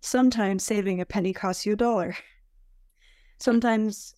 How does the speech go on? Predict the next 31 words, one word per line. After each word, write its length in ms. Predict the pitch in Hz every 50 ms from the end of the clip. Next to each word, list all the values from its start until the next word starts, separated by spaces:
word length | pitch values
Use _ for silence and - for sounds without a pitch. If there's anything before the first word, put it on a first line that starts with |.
| _ -
you 120 | 220 214
know, 200 | 190 160 165 190
you, 280 | 214 185 202 202 190 185
you 200 | 165 196 220 214
can 180 | - 220 202
say, 200 | 202 - 233 220
"Well, 380 | 190 180 165 160 160 156 165 - _ _ _ _ - - _ _ _ -
I'll 120 | - 233 247
just 340 | 220 240 240 - - - - _ _
cheap 300 | - - - 262 240 -
out 180 | 226 208 208 208
on 160 | 208 208 202
this. 300 | 196 196 202 196 190 -
I'll 100 | - 202
just 220 | 196 - 196 190 -
keep 300 | - - 208 202 196 - _ _ -
this 200 | - 190 185 -
cost 420 | - - 196 190 190 190 - -
really 260 | 190 190 185 185 180 170
low." 460 | 165 175 175 180 180 180 180 175 - _ _ _ _ - _ _ _ _ _ _ _ _ _ _ -
But 240 | 214 196 185 - - _ _ _ -
whatever 360 | 180 196 208 202 208 208 208
that 160 | 208 180 -
article 400 | - - 202 208 202 - 175 175
is, 220 | 175 175 175 165 -
then 180 | - 180 175
you 80 | 175 175
have 200 | 180 180 170 -
to 80 | - 180
keep 320 | - - - 196 175 -
continually 1040 | - - 196 175 - - - 202 208 208 202 190 185 180 175 170 170 170 170 160 165